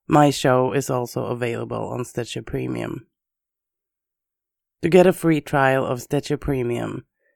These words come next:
go to stitcher premium dot com and use promo code Sweden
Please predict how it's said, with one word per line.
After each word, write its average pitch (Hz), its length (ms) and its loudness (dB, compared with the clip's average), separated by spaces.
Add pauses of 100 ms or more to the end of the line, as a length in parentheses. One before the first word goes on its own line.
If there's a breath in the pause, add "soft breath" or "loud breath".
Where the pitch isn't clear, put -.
(100)
go 165 200 6
to 147 200 -2
stitcher 170 400 -2
premium 147 560 -2
dot 135 300 -4
com 131 360 -2
and 135 200 -2
use 120 240 -6
promo 143 360 0
code 123 440 -6 (160)
Sweden 131 720 -4